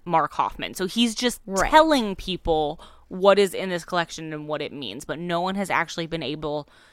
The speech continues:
Speaker 1: to see it. And so he's setting up this deal to be able to sell these papers. And of course, like, the highest bidder is gonna be the Mormon Church, 'cause they have the biggest stake in the game to want to
Speaker 2: Right.
Speaker 1: have access to these things.
Speaker 2: And they're a huge entity.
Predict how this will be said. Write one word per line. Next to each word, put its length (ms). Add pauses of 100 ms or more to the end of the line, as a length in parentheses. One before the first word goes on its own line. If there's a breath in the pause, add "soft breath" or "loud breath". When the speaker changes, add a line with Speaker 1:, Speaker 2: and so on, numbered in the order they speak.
(160 soft breath)
Speaker 1:
to 160
see 320
it. 260
And 180
so 400 (280 loud breath)
he's 280
setting 460
up 180
this 140
deal 540
to 160
be 120
able 200
to 160
sell 340
these 180
papers. 420
And 100
of 100
course, 340
like, 260 (240 soft breath)
the 80
highest 380
bidder 260
is 120
gonna 200
be 100
the 80
Mormon 320
Church, 320
'cause 120
they 120
have 180
the 80
biggest 380
stake 240
in 80
the 80
game 460
to 120
want 440
to 400
Speaker 2:
Right. 220 (140)
Speaker 1:
have 220
access 460
to 120
these 300
things. 160
Speaker 2:
And 100
they're 140
a 60
huge 520
entity. 720